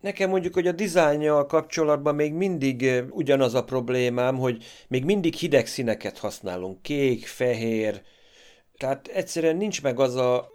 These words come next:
ami mondjuk a T N G-től egészen a Voyagerig, ö, láthattuk, hogy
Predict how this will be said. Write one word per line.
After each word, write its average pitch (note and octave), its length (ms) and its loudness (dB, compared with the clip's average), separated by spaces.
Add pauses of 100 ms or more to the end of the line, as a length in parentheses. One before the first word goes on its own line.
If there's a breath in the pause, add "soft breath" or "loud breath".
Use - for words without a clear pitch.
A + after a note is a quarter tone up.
ami C#3 220 -8
mondjuk C3 300 -8
a A#2+ 100 -4
T - 60 -16
N C#3 300 4
G-től A#2+ 460 -2
egészen A2+ 400 -2
a A2 80 -2
Voyagerig, A2 680 -2
ö, A2 640 -4
láthattuk, A2+ 640 -6
hogy G#2 240 -6